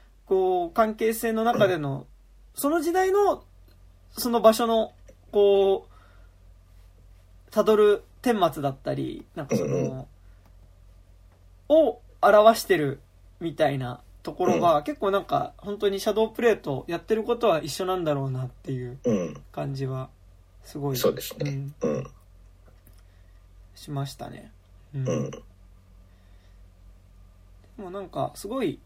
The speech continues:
Speaker 1: ローイエ作品の中で今作がすごい異質だなと思ったのは、なんか、多分、ローイエ作品の中で一番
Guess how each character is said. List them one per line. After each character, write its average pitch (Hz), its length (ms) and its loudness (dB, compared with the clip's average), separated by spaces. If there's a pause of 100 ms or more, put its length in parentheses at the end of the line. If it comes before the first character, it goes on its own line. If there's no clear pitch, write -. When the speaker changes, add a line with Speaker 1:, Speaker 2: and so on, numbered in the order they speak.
Speaker 1:
ロ 269 220 0
ー 320 60 0
イ 311 60 -2
エ 320 100 0
作 330 300 0
品 247 200 0
の 190 100 0
中 170 240 -2
で 156 120 -4
今 208 220 -2
作 151 240 -4
が 135 100 -6
す 135 120 -10
ご 156 180 -4
い 131 160 -6
異 151 100 -10
質 - 240 -12
だ 170 140 0
な 170 180 0
と 156 140 -10
思 143 140 -6
っ 135 60 -12
た 147 120 -10
の 131 200 -8
は、 135 60 -14 (600)
な 226 80 -2
ん - 60 -6
か、 - 240 -2 (920)
多 330 100 4
分、 214 360 -4 (160)
ロ 277 180 0
ー 370 60 4
イ - 40 6
エ 381 40 4
作 381 200 -8
品 311 120 -4
の 269 60 -2
中 233 180 0
で 160 80 -4
一 196 260 -4
番 381 380 0